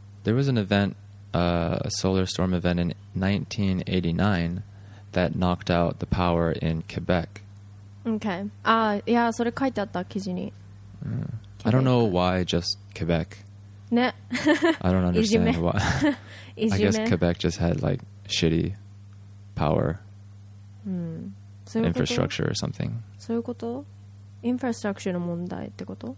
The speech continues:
Speaker 1: Well, how could it just be Quebec, though?
Speaker 2: I have no idea.
Speaker 1: They had to have shitty
Speaker 2: The location doesn't matter?
Speaker 1: I'm sure the location matters. There's, there's probably some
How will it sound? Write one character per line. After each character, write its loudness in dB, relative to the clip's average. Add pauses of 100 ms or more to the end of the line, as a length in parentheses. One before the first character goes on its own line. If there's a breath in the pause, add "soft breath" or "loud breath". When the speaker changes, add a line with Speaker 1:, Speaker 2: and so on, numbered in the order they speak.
(140)
Speaker 1:
Well, 2
how 4
could 0
it -4
just 2
be 0
Quebec, -2
though? -6 (360)
Speaker 2:
I -4
have -4
no 0
idea. -4
Speaker 1:
They 2
had 2
to 0
have -2 (500)
shitty -2 (140)
Speaker 2:
The 0
location 0
doesn't 0
matter? -6 (1200)
Speaker 1:
I'm 2
sure 4
the 4
location 4
matters. 2
There's, 2
there's 0
probably 2
some 0